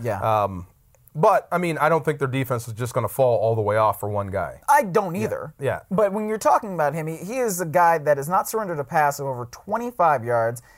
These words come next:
Speaker 1: He's not allowed a touchdown, and he's intercepted two passes, one of which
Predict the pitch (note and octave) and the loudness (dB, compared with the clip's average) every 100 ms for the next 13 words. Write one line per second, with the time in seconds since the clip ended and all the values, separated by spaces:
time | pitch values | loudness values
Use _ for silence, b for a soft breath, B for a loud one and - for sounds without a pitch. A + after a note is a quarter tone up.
0 | b C3 E3 G#3 A3 A3 G#3+ C#3+ A#2+ C3 | b -2 2 4 4 2 0 0 0 -2
1 | A#2+ A2+ A2+ B2+ D#3+ D3+ F3+ C#3+ A2+ A#2 | -2 -6 -10 -8 -8 -2 0 0 -6 -10
2 | F3+ E3+ C#3+ C3+ C3+ B2+ C3+ B2 B2+ A#2+ | -6 0 0 0 -4 -8 -6 -2 -4 -4